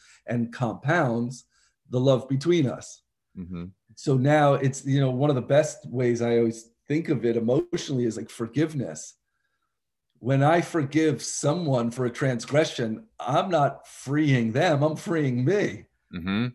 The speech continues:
Speaker 1: I'm freeing myself from th-, that transgression or my perspective or interpretation of that transgression. I'm not okaying them and, and advocating what they did. I'm simply freeing myself from it.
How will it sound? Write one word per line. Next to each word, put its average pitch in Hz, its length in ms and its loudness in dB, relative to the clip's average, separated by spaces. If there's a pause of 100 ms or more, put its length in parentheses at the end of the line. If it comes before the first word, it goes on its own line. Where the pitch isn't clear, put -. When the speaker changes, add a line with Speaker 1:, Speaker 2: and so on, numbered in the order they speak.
(380)
Speaker 1:
I'm 135 120 0
freeing 143 540 2
myself 139 720 2
from 131 500 0 (140)
th-, 117 160 -6
that 120 240 -4
transgression 123 880 -2 (340)
or 120 120 -4
my 120 340 2 (240)
perspective 139 560 -2
or 117 120 0
interpretation 120 680 -4
of 101 80 -8
that 104 160 -4
transgression. 113 680 -6 (580)
I'm 131 180 0
not 156 340 0 (360)
okaying 123 600 0
them 120 260 0
and, 107 280 -6
and 107 320 -10
advocating 120 720 -2
what 113 140 -4
they 107 100 -6
did. 131 480 -2 (640)
I'm 127 320 -2
simply 131 360 -4
freeing 131 320 0
myself 147 600 -2
from 95 200 -10
it. 64 140 -16